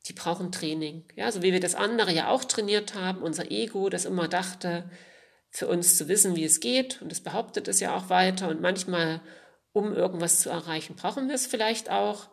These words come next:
aber meistens brauchen wir das Ego nicht. Wir brauchen eher dieses wirklich Liebevolle, und dieses Liebevolle,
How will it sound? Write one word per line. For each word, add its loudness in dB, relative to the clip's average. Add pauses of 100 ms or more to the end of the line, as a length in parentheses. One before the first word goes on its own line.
aber 0
meistens 4
brauchen -8
wir 0
das 0
Ego -2
nicht. -4 (420)
Wir -18
brauchen -4
eher 6 (760)
dieses 4
wirklich 4
Liebevolle, 4 (680)
und 0
dieses 2
Liebevolle, 2